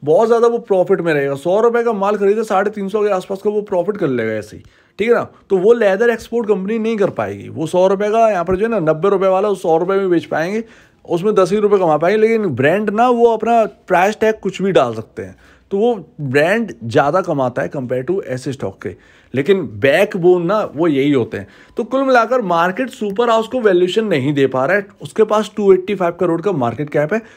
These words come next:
मिर्जा कै-, अ, इंटरनेशनल के कंपैरिजन सुपर हाउस को मार्केट कैप बहुत कम है, लेकिन रेवेन्यू और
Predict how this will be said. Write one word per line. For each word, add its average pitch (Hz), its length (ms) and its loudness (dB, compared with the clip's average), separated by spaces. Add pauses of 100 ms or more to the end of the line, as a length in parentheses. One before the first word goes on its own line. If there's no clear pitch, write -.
(200)
मिर्जा 180 440 4
कै-, 196 160 -2
अ, 156 420 2
इंटरनेशनल 165 560 -4
के 190 80 2
कंपैरिजन 131 560 -2 (400)
सुपर 196 420 0
हाउस 196 220 0
को 214 120 4
मार्केट 156 340 0
कैप 196 200 2
बहुत 123 360 -2
कम 175 160 0
है, 220 60 2
लेकिन 185 280 2
रेवेन्यू 175 560 4
और 254 100 4